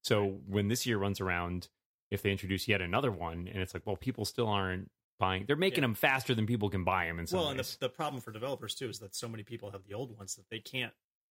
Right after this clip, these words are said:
Speaker 2: you know, they can't even try to take advantage of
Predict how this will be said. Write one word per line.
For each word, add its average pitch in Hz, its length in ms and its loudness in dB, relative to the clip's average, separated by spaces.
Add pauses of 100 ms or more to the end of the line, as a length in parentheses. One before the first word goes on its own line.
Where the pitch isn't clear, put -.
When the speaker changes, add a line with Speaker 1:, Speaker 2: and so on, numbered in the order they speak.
(120)
Speaker 2:
you 139 80 -8
know, 101 100 -12
they 110 140 -12
can't 123 260 -8
even 104 300 -8 (400)
try 127 160 -4
to 117 80 -8
take 107 300 -16 (160)
advantage 110 600 -6
of 107 260 -14